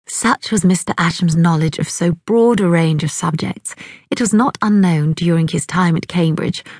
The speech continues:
for professors in other disciplines to come to his rooms to confer with him on areas of their own supposed expertise. For in a world where people claim to find higher wisdom from God or the Bible,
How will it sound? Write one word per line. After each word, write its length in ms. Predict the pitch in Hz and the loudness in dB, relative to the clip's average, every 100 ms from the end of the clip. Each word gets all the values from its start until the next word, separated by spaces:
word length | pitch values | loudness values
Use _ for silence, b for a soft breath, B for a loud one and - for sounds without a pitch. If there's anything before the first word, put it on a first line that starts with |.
| B | B
for 160 | - | -6
professors 580 | - 208 - 269 - 170 | -4 -4 -2 -2 0 0
in 140 | 170 - | 0 0
other 300 | 226 294 170 | 0 0 -2
disciplines 720 | - - - - 165 147 - | -4 -6 -6 -4 -2 -2 -4
to 100 | - | -8
come 220 | - 175 | -2 -2
to 100 | 151 | 0
his 280 | 160 233 - | 0 0 0
rooms 320 | 151 143 160 | 0 0 -2
to 80 | - | -4
confer 440 | - 180 - 220 202 | -2 -2 0 0 2
with 200 | 156 - | 0 -2
him 200 | 156 139 | -4 -2
on 160 | 180 - | -2 0
areas 460 | 190 196 208 208 | 0 2 2 0
of 140 | 202 - | -2 -2
their 160 | 185 - | -2 0
own 320 | 196 196 220 | 2 2 2
supposed 600 | - 285 - 151 151 - - | 0 -4 -2 -2 -2 -4 -6
expertise. 880 | 151 - - 180 262 233 156 151 - _ _ _ _ _ _ _ _ _ _ - B B B | -6 -6 -8 -4 0 0 0 -4 -12 _ _ _ _ _ _ _ _ _ _ -18 B B B
For 220 | B 190 180 | B 2 4
in 80 | |
a 60 | 190 | 4
world 420 | 180 175 160 156 | 2 2 2 0
where 160 | 156 156 | 0 0
people 320 | 170 170 175 | 0 -2 -2
claim 460 | 170 170 151 147 139 | -4 -2 0 0 -2
to 100 | 156 | -2
find 320 | 160 147 151 | 0 0 0
higher 360 | 143 170 175 | 2 2 4
wisdom 440 | 165 185 165 160 160 | 2 2 0 0 0
from 240 | - 160 | 0 0
God 460 | 147 185 143 139 - | 0 0 0 0 -2
or 140 | 180 165 | 0 0
the 80 | |
Bible, 500 | 156 165 156 147 147 | 2 2 0 0 -2